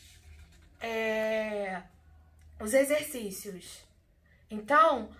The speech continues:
os exercícios que vocês vão fazer sobre esse, sobre essa, essa parte, está na página trinta, ok?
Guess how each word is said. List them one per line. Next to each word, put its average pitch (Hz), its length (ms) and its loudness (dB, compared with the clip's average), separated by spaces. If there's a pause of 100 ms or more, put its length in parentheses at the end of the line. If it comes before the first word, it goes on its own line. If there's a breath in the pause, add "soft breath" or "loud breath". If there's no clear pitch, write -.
(260 loud breath)
os 370 180 0
exercícios 285 520 -4
que 220 100 -14
vocês 220 280 -6
vão 214 140 -8
fazer 208 640 -2
sobre 240 540 -4
esse, 196 720 -10 (320 loud breath)
sobre 196 480 -8
essa, 190 520 -8
essa 190 220 -8
parte, 226 540 -2 (360 loud breath)
está - 280 2
na 220 120 2
página 214 520 2 (160)
trinta, 196 560 -2 (800)
ok? 202 720 -6